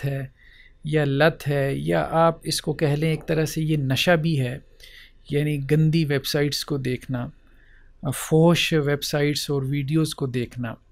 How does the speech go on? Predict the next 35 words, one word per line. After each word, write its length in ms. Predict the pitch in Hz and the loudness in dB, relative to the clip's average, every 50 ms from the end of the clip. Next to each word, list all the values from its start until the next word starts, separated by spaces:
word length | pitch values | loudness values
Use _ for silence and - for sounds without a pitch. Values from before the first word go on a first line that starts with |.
| _ _ - - - - - - - | _ _ -20 -20 -20 -20 -20 -12 -8
ये 340 | 160 147 147 165 170 160 147 | -6 -2 2 4 4 4 2
पोर्न 440 | 139 - - 160 156 156 156 151 - - | 0 -2 0 2 2 2 2 0 -2 -2
एडिक्शन 440 | 147 139 135 - - - 139 127 117 | -2 -2 -2 -2 -2 -2 -2 -2 -2
कहलाता 440 | - 127 117 113 107 104 - - | -2 -2 -2 -2 -2 -4 -4 -4
है 200 | 123 117 135 135 | -2 -2 -2 -2
या 100 | 139 139 | -2 -4
पोर्नोग्राफी 840 | 135 - - 135 131 127 131 131 127 120 123 117 117 - - 123 120 | -4 -4 -4 -2 -2 -2 -2 -4 -4 -4 -4 -4 -4 -4 -6 -10 -8
कहलाता 420 | - - 107 104 - - - - | -8 -8 -8 -8 -10 -10 -14 -16
है। 80 | - - - _ _ _ _ _ _ _ _ - - - - - - - - - - - - - _ _ _ _ - | -16 -16 -18 _ _ _ _ _ _ _ _ -20 -20 -20 -20 -20 -20 -20 -20 -20 -20 -20 -20 -20 _ _ _ _ 2
तो 640 | 185 185 190 190 190 190 190 190 190 190 185 - - | 4 6 6 6 8 8 8 8 6 6 4 4 2
इसकी 300 | 202 196 - - 208 196 | -2 -2 0 0 2 4
आदत 400 | 156 160 160 156 170 180 170 185 | 6 6 6 4 4 0 2 0
और 120 | 175 151 | 0 2
लत 220 | 151 151 165 160 - | 2 2 0 0 0
जब 160 | - 175 170 - - | -2 -4 -2 0 2
पड़ 120 | 170 175 | 2 2
जाती 360 | 170 160 160 143 - - 139 | 4 2 2 0 0 -2 -4
है 220 | 127 123 139 143 139 | -2 -2 -2 -2 -4
तो 540 | - - 139 135 135 131 131 127 131 135 - | -4 -4 -4 -2 0 0 0 -2 -2 -4 -2
इंसान 500 | 165 156 151 143 - 165 156 156 160 160 | -2 -2 -2 -2 0 0 0 2 2 0
जो 120 | 143 147 143 | 0 0 0
है 180 | 135 139 135 | 0 0 0
वो 440 | 135 131 131 143 143 143 139 139 - - _ - - - _ _ _ _ _ _ - | -2 -2 -2 0 0 0 0 -2 -6 -12 _ -20 -20 -20 _ _ _ _ _ _ -2
फिर 140 | - 180 165 | 0 0 2
उससे, 560 | 160 160 160 - - - 175 170 160 - - - - - - - | 2 0 0 -2 -2 0 0 0 0 -2 -4 -8 -16 -20 -12 -8
उस 160 | 196 - - | -8 -6 -2
दलदल 400 | 147 143 160 151 156 180 202 190 | 2 2 2 4 6 4 4 4
से 160 | 175 - 190 | 4 2 0
निकलना 420 | 165 147 143 143 - 160 170 175 160 | 0 0 0 -2 -2 -2 0 0 0
उसके 240 | 143 - - - 170 | -2 -2 -4 -4 -2
लिए 140 | 165 170 | 0 0
मुश्किल 440 | 156 143 139 131 - - - 143 127 | 0 0 0 -2 -4 -4 -4 -4 -2
हो 100 | 120 117 | -2 -4
जाता 340 | 113 117 117 113 - - 135 | -4 -6 -8 -10 -8 -10 -10
है 140 | 135 139 | -10 -10